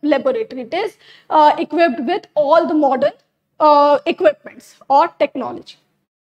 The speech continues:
Now, it is for providing the, uh,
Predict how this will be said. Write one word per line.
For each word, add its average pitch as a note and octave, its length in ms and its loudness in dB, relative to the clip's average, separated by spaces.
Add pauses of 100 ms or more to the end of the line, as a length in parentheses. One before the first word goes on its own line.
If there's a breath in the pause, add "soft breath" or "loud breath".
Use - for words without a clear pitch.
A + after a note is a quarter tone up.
(680)
Now, E4+ 280 2
it F4 100 -4
is G4 300 -6 (180)
for D#4 420 0 (140)
providing D#4 560 -2
the, G4+ 300 -4 (320)
uh, C#4+ 340 2